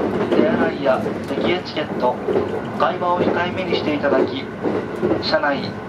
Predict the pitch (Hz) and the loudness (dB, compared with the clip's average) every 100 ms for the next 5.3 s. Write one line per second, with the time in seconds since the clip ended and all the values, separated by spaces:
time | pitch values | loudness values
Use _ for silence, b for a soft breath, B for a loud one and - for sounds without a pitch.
0 | - 104 - - - 143 147 143 - - | 0 0 0 2 2 2 2 0 0 0
1 | - - - - - 175 165 - 139 123 | 0 2 4 4 4 2 0 2 2 2
2 | - - - - - - - - - - | 0 -4 -4 -4 -4 -4 -4 0 2 2
3 | - - - - - 294 294 143 - - | 0 -6 -6 -2 0 2 2 2 0 -4
4 | - 131 - 190 185 165 151 143 151 143 | -6 -2 0 0 2 0 0 2 2 2
5 | 151 143 131 | 2 2 2